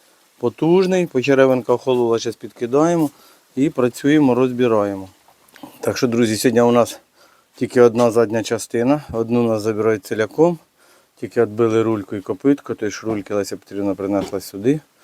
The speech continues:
Тобто лежать у нас ось дві філеєчки, дві пафиночки, рулечки, почеревинка, биток антрикот і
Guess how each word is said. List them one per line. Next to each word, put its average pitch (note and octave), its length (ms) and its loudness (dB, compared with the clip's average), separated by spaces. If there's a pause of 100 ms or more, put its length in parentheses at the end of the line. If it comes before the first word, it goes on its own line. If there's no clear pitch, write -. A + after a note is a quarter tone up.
(320)
Тобто - 260 -10
лежать G#2 420 -2
у G2+ 60 -12
нас F#2 160 -8
ось F#2+ 260 -8
дві G#2 220 -6 (580)
філеєчки, D3+ 800 0 (800)
дві G#2+ 160 -6
пафиночки, C#3 840 -4 (140)
рулечки, C3+ 680 -2 (160)
почеревинка, B2+ 920 -2 (840)
биток G#2 360 -4
антрикот A2 640 0
і C3+ 140 -2